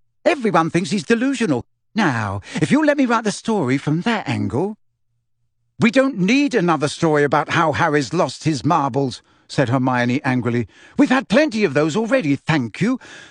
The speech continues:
I want him given the opportunity to tell the truth." "There's no market for a story like that," said Rita coldly. "You mean the Prophet won't print it because Fudge won't let them?" said Hermione irritably.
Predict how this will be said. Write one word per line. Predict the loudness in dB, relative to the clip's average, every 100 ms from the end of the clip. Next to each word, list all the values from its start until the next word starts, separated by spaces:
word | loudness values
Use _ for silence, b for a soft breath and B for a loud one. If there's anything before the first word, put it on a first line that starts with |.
| B
I | 2
want | 2 0
him | 0
given | 0 0 0
the | -2
opportunity | -2 -6 -4 -2 0 -2 -4
to | -4
tell | -4 -2 -2
the | -4
truth." | -2 -4 -4 -12 -20 _ _ _ _
"There's | 0 2 2
no | 2 4
market | 4 2 0 -2
for | -2
a | 0
story | 0 0 0
like | -2 -2
that," | -2 -2 -4 _ _ _
said | -4 -2
Rita | -2 -2 -4
coldly. | -6 -4 -4 -2 -4 -6 _ _ _ _ -2
"You | 0
mean | 2 0
the | -2
Prophet | -2 -2 -2 -2
won't | -2 -2 -2
print | -2 0
it | -2
because | -2 -2 -2
Fudge | -2 -2 -2 0
won't | -2 -2 -2
let | -2
them?" | -2 -4 -4 -12 _ _
said | -4 -2 0
Hermione | 0 0 0 0 -2 -2 -2
irritably. | -2 -2 -4 -6 -4 -4 -6